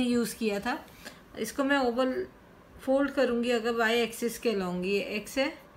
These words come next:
वाई के along अगर fold करूँगी तो एक दूसरे के ऊपर आ जाएंगे। तो मैंने क्या किया,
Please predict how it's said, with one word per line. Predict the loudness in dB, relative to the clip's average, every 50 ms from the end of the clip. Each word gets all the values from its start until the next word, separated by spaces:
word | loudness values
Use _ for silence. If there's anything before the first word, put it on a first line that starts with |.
| -20 -20 -20 -20 -20 -20 -18 -8 -4
वाई | -2 0 0 0
के | 2 2 2
along | 2 2 2 2 2 2 2
अगर | 2 2 2 0
fold | 0 2 2 2 2 2 2
करूँगी | 0 0 0 0 -2 -2 -2 -2 -4 -4 -6 -12 -20 -20 -20 -18 -10 -4
तो | -2
एक | 0 2 2 0 0
दूसरे | -2 -2 -2 -2 -4 -4 -2
के | -2
ऊपर | -4 -2 -2 -2 -2 0
आ | 0 0
जाएंगे। | 0 0 -2 -2 -2 -4 -8 -8 -10 -12 -18 -20 -20 -20 -20 -20 -20 -20 -20 -20 -20 -20 -12 -6
तो | -4 -2
मैंने | 0 2 2 2 0 0
क्या | 2 2 2 2
किया, | 2 0 0 0 2 2 0 0